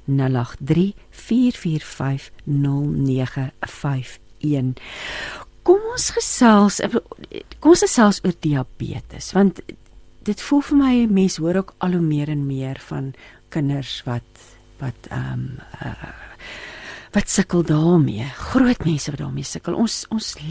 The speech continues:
leef eintlik so ongesond. Besoedeling, stres. Ons probeer gesond eet, ons probeer reg leef, maar, maar tog word ons siek. Wat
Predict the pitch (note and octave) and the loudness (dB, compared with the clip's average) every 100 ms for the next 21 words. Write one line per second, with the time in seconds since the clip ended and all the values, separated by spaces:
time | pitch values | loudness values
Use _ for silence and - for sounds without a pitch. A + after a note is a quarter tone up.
0 | F3+ A3 B3 - - F3+ F#3+ - - - | -8 -2 -4 -4 -8 -8 -8 -12 -8 -6
1 | D#3 - D3 - - - F#3+ E3+ D#3 - | -6 -8 -12 -10 -10 -4 -2 0 -2 -8
2 | - - - - - - - - _ _ | -16 -16 -16 -20 -20 -20 -20 -20 _ _
3 | - - - G3+ F#3 F#3 F3 E3+ E3+ E3 | -12 -8 -6 -4 -2 0 0 -2 -4 -6
4 | - - - F#3 E3 D3+ - - - - | -8 -10 -4 -2 -2 -4 -10 -12 -16 -20
5 | _ _ - - - _ _ - - - | _ _ -20 -20 -20 _ _ -20 -18 -20
6 | _ - F#3 D3+ E3+ F#3+ F#3+ G3 - D#3 | _ -8 -6 0 4 4 2 -4 -2 -2
7 | D#3 - D3 D3+ - D3 - D3+ D#3 E3 | -2 -4 -6 -6 -6 -12 -10 -6 -2 0
8 | D#3 C#3+ C3+ - D3 C#3+ D3 - D#3+ D#3 | 0 -2 -4 -6 -8 -8 -8 -8 -6 -6
9 | - D#3+ - - F3+ - D#3 D3+ D#3+ D3 | -6 -8 -8 -6 -6 -6 -8 -6 -6 -6
10 | - D#3+ D3 - - - - - - - | -4 -6 -8 -12 -14 -14 -16 -20 -20 -12
11 | D3 D3 E3+ F#3+ | -10 -4 -2 -2